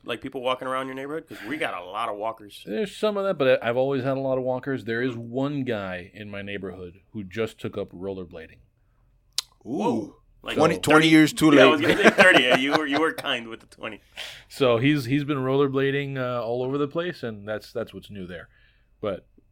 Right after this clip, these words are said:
Speaker 2: yeah.
Speaker 1: So you're just, like, sitting on your front porch watching this guy rollerblade?
Speaker 2: Actually, from my office window, I see him rollerblade almost all the way around the block.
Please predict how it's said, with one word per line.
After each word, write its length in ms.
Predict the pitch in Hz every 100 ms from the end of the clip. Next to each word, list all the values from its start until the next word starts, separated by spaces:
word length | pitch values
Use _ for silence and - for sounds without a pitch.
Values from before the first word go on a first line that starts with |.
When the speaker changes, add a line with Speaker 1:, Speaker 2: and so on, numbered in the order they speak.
| _
Speaker 2:
yeah. 120 | 110 117
Speaker 1:
So 40 |
you're 160 | 123 127
just, 160 | 139 139
like, 120 | 123
sitting 220 | 135 127
on 80 | 127
your 80 | 117
front 220 | 131 123
porch 220 | 127 120
watching 300 | 110 113 127
this 100 | 120 107
guy 100 | 113
rollerblade? 460 | 110 117 123 143 - _ - - - - -
Speaker 2:
Actually, 240 | 131 139
from 160 | 131 127
my 100 | 113
office 260 | 117 120 107
window, 340 | 113 117 90 - -
I 80 | 104
see 200 | - 110
him 120 | 110
rollerblade 540 | 101 104 98 104 101 95 _ _ _ _ _ _ _ _
almost 300 | 107 113 104
all 60 | 104
the 60 | 101
way 100 | 98
around 200 | 95 95
the 40 | 85
block. 220 | 82